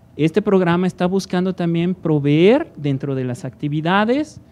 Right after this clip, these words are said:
para eso está el P T B y contamos con su apoyo, de instalar medidores en tiempo real,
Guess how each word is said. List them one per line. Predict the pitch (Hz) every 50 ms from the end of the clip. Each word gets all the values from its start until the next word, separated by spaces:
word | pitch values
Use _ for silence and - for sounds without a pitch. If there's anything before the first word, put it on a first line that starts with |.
| - - - -
para | - 135 127 131
eso | 131 123 127
está | 117 - 127
el | 120
P | - - 123
T | 120 - 120 123
B | 151 170 196 214
y | 208 190 151
contamos | - - 131 127 120 - 143 151 156 151
con | - 165 160
su | 165 170
apoyo, | 156 - 175 175 175 196 202 196 - - - - - -
de | 147
instalar | 143 143 147 - 151 151 160 165 170
medidores | 180 175 170 147 139 127 143 156 175 156 123 113 - - - - - - -
en | 135 139
tiempo | 139 170 175 180 180 190 175
real, | 160 156 147 151 156 156 151 147